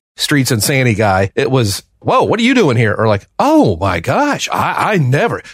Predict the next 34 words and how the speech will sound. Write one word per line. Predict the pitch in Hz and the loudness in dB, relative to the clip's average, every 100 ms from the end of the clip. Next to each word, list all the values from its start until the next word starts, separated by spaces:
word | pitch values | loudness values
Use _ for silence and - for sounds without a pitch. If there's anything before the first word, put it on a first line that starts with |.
| - | -6
don't | 180 240 - | -2 -2 -2
think | 180 123 | -2 -2
I | 170 | -2
would | 123 90 | -2 -2
ever | 156 123 | -2 -2
do | 104 | -2
that." | 120 | 0
You | 156 | 0
know, | 110 - - | -2 -8 -6
you | 139 139 135 | 0 4 4
had | 123 135 131 127 | 2 0 -2 -2
an | 113 107 | 0 0
opinion | - 220 175 147 | 0 0 2 2
and | 107 | 0
a | |
feeling | 104 156 131 110 | 0 0 2 2
about | 104 110 104 | 0 0 0
what | 127 | -2
was | 113 | -2
going | 117 110 104 | -2 -2 0
on. | 104 95 85 _ _ | -2 -4 -8 _ _
And | - 160 | -4 -4
that | - | -2
tells | 151 135 | -2 -2
us | 120 | -2
more | 135 135 | 0 0
about | 131 127 | 0 -2
you | 117 123 | -2 0
than | 117 117 | 0 0
any | 117 117 110 110 - - | 2 0 0 -4 -10 -10
biographical | 117 123 113 117 107 107 | -4 -2 -2 -2 -2 -4
thumbnail | - 110 104 101 | -2 0 0 0
ever | 98 85 | -4 -6
could. | - - | -10 -12